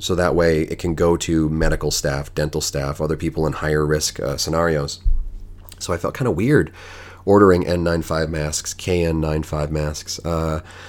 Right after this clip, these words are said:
I, I don't think there's anything wrong with it if, if you choose to do that. I did order some to have for my staff, but I also ordered, uh, fabric face masks that can be washed.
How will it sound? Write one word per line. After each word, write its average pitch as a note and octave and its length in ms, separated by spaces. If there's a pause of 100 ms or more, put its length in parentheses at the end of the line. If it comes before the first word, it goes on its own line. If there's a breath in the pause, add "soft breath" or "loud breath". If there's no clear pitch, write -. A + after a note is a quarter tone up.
(240 loud breath)
I, - 180
I C#3+ 100
don't F3 140
think D#3+ 140
there's C3 120
anything A#2 280
wrong F2+ 320
with A#2 120
it F2+ 200
if, F2+ 240
if - 200
you F2 80
choose F2 280
to E2+ 80
do F2+ 160
that. E2 280
I F#2 120
did A2 200
order F#2+ 300
some F2 400
to - 80
have E2 220
for E2+ 100
my D#2 80
staff, A#2 400
but E2 140
I E2+ 60
also G2 400
ordered, F2 640
uh, D#2 360
fabric G2 420
face G2+ 260
masks G2 360
that F2+ 160
can G2 100
be F#2 60
washed. F2 500